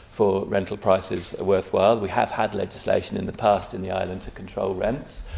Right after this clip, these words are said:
Still, people can take rent claims for excessive renting to the tribunal.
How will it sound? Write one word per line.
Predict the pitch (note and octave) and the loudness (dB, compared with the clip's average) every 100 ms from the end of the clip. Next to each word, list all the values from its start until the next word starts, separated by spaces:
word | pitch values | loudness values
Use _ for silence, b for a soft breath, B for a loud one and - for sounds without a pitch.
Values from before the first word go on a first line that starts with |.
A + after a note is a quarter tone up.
| B B | B B
Still, | - D#3+ C3 G#2+ G2+ - B B B | 0 6 6 6 -2 -8 B B B
people | A#2+ - | -8 -8
can | - G2+ | -8 -8
take | G#2 B2+ A2+ - - - - G#2+ | -2 -2 -4 -8 -10 -10 -8 -4
rent | G#2 G#2 - - - | -4 -6 -10 -18 -10
claims | - G2+ F#2+ F#2+ | -4 -2 -4 -10
for | - | -12
excessive | G#2 G#2+ - G#2 | -8 -8 -8 -6
renting | G2 F#2+ G2 | -6 -6 -10
to | G2+ | -10
the | G2 | -10
tribunal. | - G#2+ G2+ A2+ A2 A2+ D3+ E3 | -2 -2 0 -4 -4 -2 -2 -2